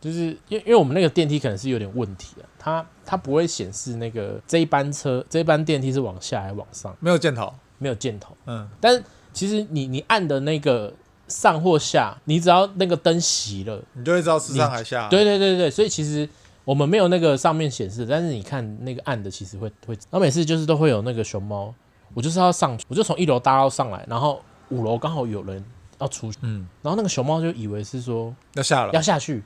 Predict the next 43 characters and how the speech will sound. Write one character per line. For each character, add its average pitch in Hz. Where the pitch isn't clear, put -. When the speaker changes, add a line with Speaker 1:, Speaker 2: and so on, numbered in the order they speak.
Speaker 2:
嗯。 104
Speaker 1:
然 147
后 -
他 190
就 202
东 175
西 175
就， 175
就 185
拿 117
着 117
进 135
来， 104
然 127
后 156
我 143
就 135
会 147
跟 139
他， 135
呃， 143
这 131
是 127
上。 120
Speaker 2:
然 120
后 -
就 123
Speaker 1:
<laughs> -
我 123
没 170
有 226
叹 147
气 123
啦。 92
Speaker 2:
没 156
有 151
说 156
他。 156
Speaker 1:
哦， -
他 151
吗？ 160
Speaker 2:
不 135
是。 131